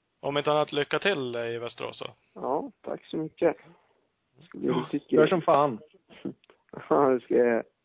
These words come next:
Speaker 1: Så hörs vi av.
Speaker 2: Ja, det gör vi. Tack så mycket.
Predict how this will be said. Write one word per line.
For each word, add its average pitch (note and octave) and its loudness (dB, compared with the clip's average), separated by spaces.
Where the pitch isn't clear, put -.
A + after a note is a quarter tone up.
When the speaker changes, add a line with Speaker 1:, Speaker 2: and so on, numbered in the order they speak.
Speaker 1:
Så C#3+ -6
hörs D#3 0
vi D#3 2
av. D3 2
Speaker 2:
Ja, E3 4
det E3+ 2
gör D#3+ 2
vi. D#3 0
Tack D#3+ -4
så E3+ -10
mycket. D3+ -6